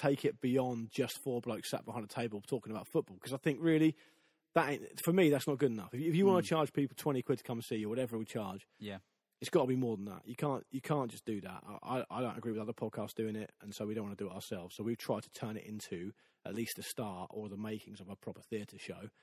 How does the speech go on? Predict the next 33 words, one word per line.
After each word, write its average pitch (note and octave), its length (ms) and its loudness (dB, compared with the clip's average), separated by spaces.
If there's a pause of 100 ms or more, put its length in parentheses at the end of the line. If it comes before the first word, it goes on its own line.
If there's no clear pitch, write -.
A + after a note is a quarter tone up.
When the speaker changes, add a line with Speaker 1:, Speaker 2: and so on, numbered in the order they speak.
(180)
Speaker 1:
with A#2 140 -6
no D3+ 180 2
<laughs> - 20 -2
experience C#3 580 6
or E3 100 6
skills. D3+ 460 10 (260)
So F3+ 260 12
hopefully E3 400 12
we're, E3 160 12
we're, E3+ 180 10
we're E3+ 140 10
feeling F3 340 12
our D#3 80 10
way D3+ 160 12
through E3+ 260 10
it, B2+ 80 10
and C3+ 80 4
we've C#3+ 80 6
got, D3 160 2
there's D3+ 180 6
more F3 180 12
to D3+ 100 2
come. B2+ 300 6
So, A#2+ 260 2
um, A#2 260 0 (320)
there's - 140 -4
something D3+ 200 4
to C3+ 60 0
look B2+ 140 0
out C3 200 2
for. G2+ 180 -4
But, - 220 -4 (220)
uh, - 40 -18